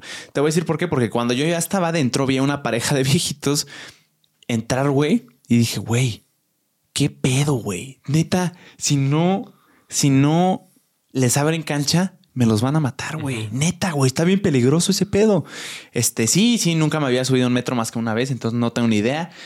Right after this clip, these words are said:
Speaker 1: Esto sí me sorprende un chingo a mí. Este
Speaker 2: Sí, aparte eres nuevo aquí en la ciudad, ¿sabes?
Speaker 1: Sí, sí, sí. Entonces yo dije, "¿Qué pedo, pobres viejitos?". Pero hasta eso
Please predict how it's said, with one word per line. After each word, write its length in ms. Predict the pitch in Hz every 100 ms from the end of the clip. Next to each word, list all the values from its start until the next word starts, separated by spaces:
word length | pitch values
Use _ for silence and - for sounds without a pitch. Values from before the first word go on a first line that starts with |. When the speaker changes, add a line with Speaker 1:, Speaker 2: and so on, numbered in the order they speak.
| - -
Speaker 1:
Esto 240 | 120 131
sí 160 | - 139
me 100 | 135
sorprende 340 | 117 131 123
un 60 | 120
chingo 260 | 139 120
a 60 | 113
mí. 280 | 139 226 - - - -
Este 640 | 120 - - 117 113 107
Speaker 2:
Sí, 80 | 175
aparte 280 | 160 139 147
eres 300 | 147 131 127
nuevo 200 | 123 117
aquí 160 | 117
en 60 | 120
la 100 | 110
ciudad, 280 | 107 110 104
¿sabes? 180 | 104 127
Speaker 1:
Sí, 180 | 131
sí, 120 | 127 120
sí. 240 | 127 127 - -
Entonces 560 | - 120 131 131 135 - -
yo 160 | 123 131
dije, 260 | 131 127
"¿Qué 240 | - - 135
pedo, 320 | 120 110 -
pobres 260 | 123 123
viejitos?". 340 | 120 120 160 165
Pero 160 | 147 127
hasta 200 | - 156
eso 360 | 156 180 -